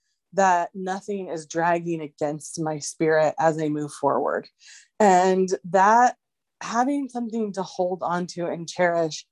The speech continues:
about my character and how God has taught me to, like, show up in life in the middle of this season has been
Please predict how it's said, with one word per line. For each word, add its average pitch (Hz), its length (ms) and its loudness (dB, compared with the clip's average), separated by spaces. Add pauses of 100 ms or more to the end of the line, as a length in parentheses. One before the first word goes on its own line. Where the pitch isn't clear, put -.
(400)
about 160 460 6 (340)
my 170 280 -6
character 160 800 -6
and 156 440 -12
how 165 240 2
God 165 360 2
has 165 280 -12 (460)
taught 170 280 0
me 165 260 -8
to, 165 80 -8
like, 160 220 -8
show 170 220 -2
up 170 180 0
in 165 120 -6
life 190 440 -4 (520)
in 208 160 0
the 190 80 0
middle 180 320 0
of 165 180 -4
this 170 220 -4
season 220 640 0
has 190 260 0
been 175 340 -2